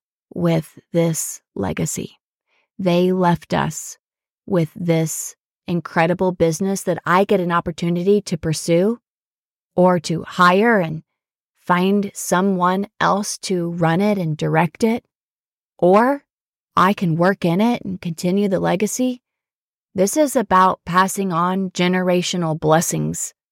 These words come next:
This is longevity, my friends. Even if you don't know if you're gonna make it the first year like me. I'll just do it. I just wanna see something different for my kids.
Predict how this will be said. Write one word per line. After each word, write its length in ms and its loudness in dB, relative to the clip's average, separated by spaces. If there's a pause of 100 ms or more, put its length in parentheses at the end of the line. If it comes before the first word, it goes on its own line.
(180)
This 200 2
is 220 0
longevity, 680 2
my 180 -4
friends. 560 -4 (680)
Even 460 0
if 300 0
you 120 0
don't 300 2
know 200 2
if 100 -4
you're 120 0
gonna 200 0
make 220 0
it 80 -6
the 80 -8
first 380 -4
year 160 0
like 240 -4
me. 260 -6 (680)
I'll 240 4
just 260 0
do 260 4
it. 360 2 (640)
I 180 4
just 440 -2 (160)
wanna 400 0
see 300 -4
something 400 -4
different 320 -2
for 100 -4
my 220 -2
kids. 640 -4